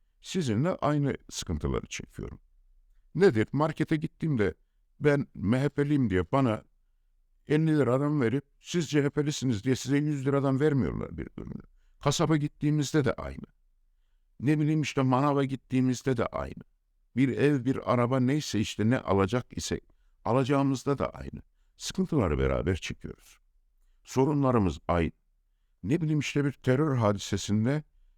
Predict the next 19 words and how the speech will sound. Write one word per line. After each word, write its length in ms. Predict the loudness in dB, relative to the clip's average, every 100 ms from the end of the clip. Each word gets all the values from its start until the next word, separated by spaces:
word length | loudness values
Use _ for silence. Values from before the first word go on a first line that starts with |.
| _ _ -6
bu 80 | 0
teröristler 800 | 2 2 0 -4 -2 -2 0
birisine 420 | -2 -2 -2 -4 -2
eylem 420 | 0 2 2 0
yapacağını 460 | -2 -2 -2 0
da 140 | -2 -6 _ _ _ -2
bu 80 |
C 160 | 2 2
H 100 | 2
P'li 260 | 0 0 0
miydi? 320 | 0 0 0 0
Ailen, 400 | 2 2 4 2
C 180 | 0 0
H 40 | 0
P'li 180 | 2 2
ailenin 400 | 4 2 0 0
çocuğu 380 | 0 0 2
mu 160 | 2 0 -2
asker? 440 | -4 0 0